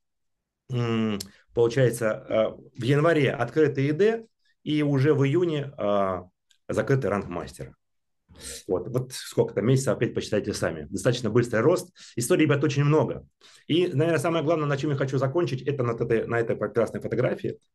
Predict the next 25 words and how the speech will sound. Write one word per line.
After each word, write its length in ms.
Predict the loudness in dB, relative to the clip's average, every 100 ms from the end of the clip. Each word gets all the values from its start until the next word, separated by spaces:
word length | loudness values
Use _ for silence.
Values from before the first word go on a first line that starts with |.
| -6
Это, 180 | -4
кто 140 | -2 -2
не 100 | 0
знает, 220 | 0 -2
отель 360 | -4 -2 0 2
«Риксос». 480 | 0 0 -6 -8 -14 -20 -12
Это 160 | -2 0
то, 160 | 4
где 160 | 2 2
мы 80 | 2
с 60 |
вами 160 | 2 0
встречаемся 440 | 0 -2 0 0
буквально 380 | -4 -2 0 0
вот-вот 340 | -2 -4 -6 -4
уже 140 | -4
очень 240 | -4 -6
скоро. 420 | -12 -10 -10 -10 -14 _ _ _ _ _ _ _ _ -6
Туда 160 | 0 2
попадают 580 | 2 2 4 4 0 -2
те 240 | 2 2
люди, 400 | 2 2 0 -2
которые 300 | -4 0 -2
в 40 |
январе 640 | 0 -2 0 2 2 0